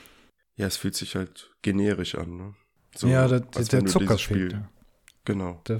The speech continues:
Speaker 2: da fehlt irgendwie so ein bisschen, so ein bisschen das, das, das ganze, äh, Pep verleiht. Also der erste Teil war, glaub ich, auch ein,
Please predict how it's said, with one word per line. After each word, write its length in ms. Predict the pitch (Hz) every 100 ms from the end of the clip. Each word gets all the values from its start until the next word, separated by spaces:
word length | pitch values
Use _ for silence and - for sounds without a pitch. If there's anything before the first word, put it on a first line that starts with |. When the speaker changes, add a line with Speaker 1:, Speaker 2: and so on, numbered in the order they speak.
| - -
Speaker 2:
da 80 | 113
fehlt 180 | - 143
irgendwie 320 | 131 135 135
so 180 | 131 131
ein 100 | 127
bisschen, 580 | 131 - 131 135 131 131 _ - -
so 140 | 120 131
ein 40 |
bisschen 240 | 143 -
das, 380 | 131 120 - -
das, 240 | - 113 -
das 240 | 120 113
ganze, 680 | - 113 113 110 110 104 104
äh, 20 |
Pep 280 | 101 - 131
verleiht. 440 | - 98 87 92 -
Also 160 | 104
der 140 | - 107
erste 260 | 139 -
Teil 220 | - 165 151
war, 60 |
glaub 200 | 147 151
ich, 120 | 139
auch 140 | 135 127
ein, 160 | 131